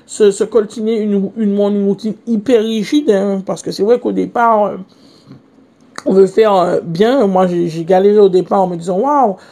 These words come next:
c'est trop compliqué. » Euh, je galérais, je, j'avais l'impression d'être, d'échouer parce que c'était, c'était vraiment trop compliqué. Je me suis dit, « Non.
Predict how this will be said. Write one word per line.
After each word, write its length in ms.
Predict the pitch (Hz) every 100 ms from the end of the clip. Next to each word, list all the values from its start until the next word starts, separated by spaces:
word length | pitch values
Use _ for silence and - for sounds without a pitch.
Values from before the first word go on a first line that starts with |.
| - -
c'est 160 | - 185
trop 160 | -
compliqué. » 680 | 226 220 214 190 254 262 262
Euh, 140 | 226 196
je 80 |
galérais, 420 | 190 185 196 220 240
je, 140 | 180
j'avais 220 | 175 180
l'impression 320 | 196 214 226
d'être, 200 | 226 185 - -
d'échouer 480 | 190 190 - 320 370 - - -
parce 100 | -
que 80 |
c'était, 140 | - 190
c'était 200 | - 190
vraiment 320 | 175 196 202
trop 200 | 190 202
compliqué. 420 | 196 202 190 320
Je 80 | 240
me 80 | 214
suis 160 | 220
dit, « 120 | 214 208
Non. 200 | 190